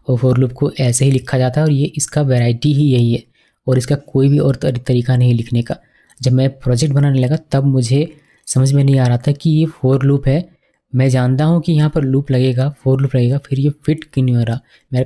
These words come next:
काम क्यों नहीं करके मुझे दे रहा, तो वहाँ मैं फंसने लगा था। तो मैंने इसको पैसा मैंने खर्च किया और मैंने YouTube में सर्च किया, because Google में हम लोग सर्च करते थे, आर्टिकल पढ़ते थे, ट्यूटोरियल्स पढ़ते थे, तो उससे काम बनता नहीं था। तो हमने, मैंने क्या किया, मैंने ये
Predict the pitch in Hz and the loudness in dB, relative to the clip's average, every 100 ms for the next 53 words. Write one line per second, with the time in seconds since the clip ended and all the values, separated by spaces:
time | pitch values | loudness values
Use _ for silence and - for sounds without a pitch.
0 | 123 120 135 135 131 123 123 123 123 117 | -2 -2 0 0 0 0 0 -2 -4 -4
1 | 113 110 113 123 - _ - 147 131 131 | -2 -4 -4 -8 -14 _ -4 0 2 2
2 | 139 135 120 123 117 110 110 123 127 _ | 0 0 0 0 0 0 -2 -4 -8 _
3 | _ _ - 143 143 143 - 151 156 156 | _ _ -4 0 2 0 -2 -2 -2 -4
4 | _ - 117 139 139 135 127 131 - 127 | _ -6 -4 -2 -2 0 0 -2 -2 -4
5 | - 135 135 135 131 135 139 123 127 127 | -4 -2 0 2 2 2 2 2 2 0
6 | 127 117 - 123 120 135 127 127 143 139 | 0 -2 -2 -4 -2 -2 -2 0 2 2
7 | 147 143 135 139 135 127 139 120 127 139 | 2 0 -2 -4 -4 -4 -2 -2 -2 -2
8 | 123 127 127 123 180 - - - 131 127 | 0 -2 0 -2 -4 -6 -18 -6 0 2
9 | 123 139 - 123 127 123 143 160 - - | 2 0 -2 -2 0 0 0 -2 -6 -20
10 | _ _ _ _ - 139 139 151 135 135 | _ _ _ _ -6 -4 -2 -2 0 2
11 | 131 123 131 131 117 - 123 127 143 147 | 2 2 2 2 -2 -4 -2 0 0 -2
12 | - 131 127 139 143 165 139 135 131 | -4 -2 0 0 0 0 0 0 0